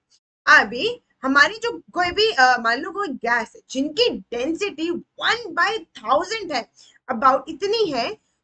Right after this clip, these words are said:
normal air से, वो gas हमारे Bose Einstein condensate के एग्जांपल्स। देखो हम क्या कर रहे हैं, इनकी density cool करते जा रहे हैं, तो देखो कैसे form होता जा रहा है, राइट?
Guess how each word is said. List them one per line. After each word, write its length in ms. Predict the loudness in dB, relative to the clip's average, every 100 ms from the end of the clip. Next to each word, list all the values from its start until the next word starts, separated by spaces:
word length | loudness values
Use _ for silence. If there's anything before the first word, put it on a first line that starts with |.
| _ _ _ -10 -2
normal 480 | 4 6 6 2 0
air 220 | 2 2 0
से, 240 | -4 -6 -8 _ _ _ -4
वो 260 | 2 2
gas 640 | 4 2 6 4 2 -18 _ _ -10
हमारे 600 | -2 0 0 0 -2 -4 _
Bose 320 | -2 2 2 0 -8
Einstein 480 | -8 -6 -6 -6
condensate 600 | -4 -6 -6 -10 -10 -14 -12
के 60 | -12
एग्जांपल्स। 760 | -10 -12 -16 -20 -10 -10 -10 _ _ _ _ _ _ _ -2
देखो 320 | -2 -4 -12 _ -4
हम 180 | -2 2
क्या 140 | 0
कर 200 | 0 -4
रहे 80 | -4
हैं, 60 | -6
इनकी 140 | -4
density 520 | -4 -4 -6 -8 -10 -12 -20 -8
cool 200 | -6 0
करते 240 | -2 -2
जा 160 | 4 4
रहे 100 | 4
हैं, 80 | -2
तो 60 |
देखो 240 | -6 -6 -4
कैसे 260 | -2 -4
form 220 | -4 -2 -2
होता 180 | -2
जा 140 | -2 -2
रहा 80 | 0
है, 60 |
राइट? 340 | 2 0 0